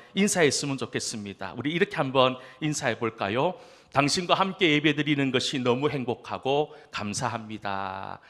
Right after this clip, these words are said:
한번 옆에 분 바라보면서 축복했으면 좋겠어요. "당신과 함께 예배드리는 것이 너무 행복하고 감사합니다." 여러분, 진짜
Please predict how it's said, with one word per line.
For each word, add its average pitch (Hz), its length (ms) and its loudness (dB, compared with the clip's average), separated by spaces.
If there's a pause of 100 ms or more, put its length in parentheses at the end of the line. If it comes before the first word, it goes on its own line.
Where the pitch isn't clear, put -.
한번 123 220 -10
옆에 147 200 -2
분 147 160 -10
바라보면서 135 500 0
축복했으면 143 640 -6
좋겠어요. - 420 -16 (380)
"당신과 170 420 6
함께 170 260 6
예배드리는 147 520 2
것이 190 480 0 (200)
너무 131 260 2
행복하고 120 580 0
감사합니다." 117 1000 -10 (1900)
여러분, 123 220 -4
진짜 151 600 0